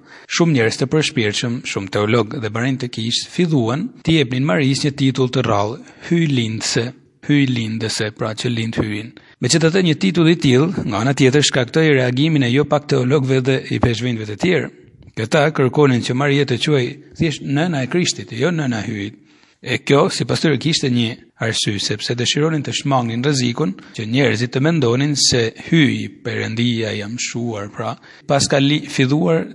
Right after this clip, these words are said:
të ekzistojë kur ka lind nga një gru. E debati teologjik nuk ishte fort i lehtë. E filloi duke u fryt gjithnjë më shumë, aq sa u desh një koncil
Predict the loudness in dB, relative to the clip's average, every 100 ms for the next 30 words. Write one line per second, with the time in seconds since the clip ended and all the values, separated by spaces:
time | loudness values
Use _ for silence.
0 | -12 -2 0 2 2 0 0 0 2 2
1 | 0 -4 -16 -8 -2 -2 -2 -2 -2 -4
2 | -4 0 0 0 -4 -20 _ _ -4 0
3 | 2 2 2 2 2 4 4 2 0 -2
4 | -2 0 0 0 0 2 0 0 -2 -4
5 | -8 -16 -20 _ -12 -10 -6 -4 -2 -2
6 | -2 -4 2 2 2 0 0 0 0 0
7 | -2 0 0 2 0 2 0 0 -4 -4
8 | -4 -2 -4